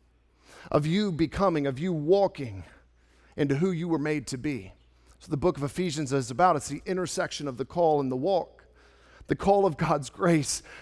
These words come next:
receiving the mercy of God, but then walking and following this thing out, letting it be, be saturating with our full lives. We'll invite the keys out for this moment.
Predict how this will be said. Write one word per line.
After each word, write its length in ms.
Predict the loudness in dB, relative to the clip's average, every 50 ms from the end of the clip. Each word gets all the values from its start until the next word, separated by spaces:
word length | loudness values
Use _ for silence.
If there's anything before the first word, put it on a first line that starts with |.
| -6 -4
receiving 760 | -2 -2 0 0 0 0 0 2 4 2 2 2 0 -2 -2
the 80 | 0
mercy 380 | 2 2 2 2 2 2 0 0
of 120 | 0 4
God, 300 | 4 4 6 6 6 6
but 140 | 4 2 4
then 200 | 4 2 2 2 -4 -10 -18 -14 -12 -8
walking 560 | 4 8 10 10 10 8 4 2 2 4 4
and 120 | 2 0
following 480 | 2 2 4 4 6 4 4 4 2 2
this 200 | 0 -2 -2 -2
thing 180 | -2 0 4
out, 300 | 6 6 6 6 4 2
letting 320 | 8 10 10 10 10 8 4
it 200 | 4 2 2 -4 -14 -20 -20 -20 -8 -2
be, 240 | 0 2 2 0 0
be 280 | -4 -6 -2 0 0 0
saturating 880 | 0 4 6 6 6 6 4 0 0 2 2 2 2 2 0 -2 -2
with 140 | -2 0 2
our 100 | 2 0
full 400 | 0 -2 0 4 6 8 8 8
lives. 680 | 8 6 6 6 4 0 -2 -4 -6 -6 -6 -6 -8 -12 -18 _ _ _ _ _ _ _ _ _ _ _ _ _ _ _ _ _ _ _ _ _ _ _ _ _ _ _ _ _ _ _ _ _ _ _ _ _ _ _ _ _ _ _ _ _ _ _ _ _ _ _ _ _ -20 -20 -20 -20 -10 -4
We'll 80 | -4 2
invite 220 | 4 4 4 4
the 80 | 0 -6
keys 340 | -6 -4 -2 -2 0 0
out 180 | 0 -2 -2 -4
for 120 | -6 -6
this 200 | -6 -6 -6 -4
moment. 360 | -4 -4 -4 -4 -6 -8 -10